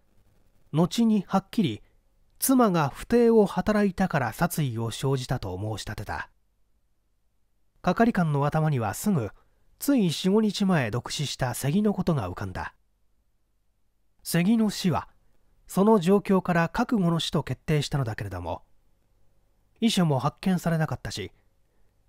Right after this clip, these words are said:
今の小手川の様子を見ると、あるいはと思われたので、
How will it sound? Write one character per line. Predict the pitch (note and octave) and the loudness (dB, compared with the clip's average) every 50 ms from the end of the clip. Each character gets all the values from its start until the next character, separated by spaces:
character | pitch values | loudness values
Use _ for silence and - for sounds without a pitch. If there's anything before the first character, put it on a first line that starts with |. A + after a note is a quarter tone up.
| _ _ - | _ _ 0
今 | A3 B3 A#3 A3+ G#3 | 2 4 6 6 4
の | F3 E3 D#3 | 4 2 2
小 | - - E3 | 0 0 0
手 | - G3 G3+ | 0 2 2
川 | G3+ G3+ F#3+ F#3+ | 4 4 4 2
の | F#3 F#3 F3 | 2 2 2
様 | E3 E3+ F#3 F3 | 2 2 2 0
子 | - - F#3 | 0 0 0
を | F3+ F3 | 2 2
見 | E3+ E3 | 2 0
る | D3+ C#3 | 0 -2
と、 | - B2 A2 - _ _ _ - | -2 -4 -8 -8 _ _ _ 0
あ | D#3 D3+ E3+ | 2 4 4
る | A3 B3+ | 6 4
い | A#3+ G3 F3 | 4 4 4
は | D#3 E3+ F#3 | 2 2 0
と | - - C3 C3 | 0 0 0 0
思 | C3 C3+ C#3+ | 0 0 0
わ | C#3+ C3 | 0 -2
れ | A#2 | -2
た | G#2+ G#2+ | -4 -8
の | G2 F2+ | -8 -6
で、 | E2 E2 E2 | -8 -8 -8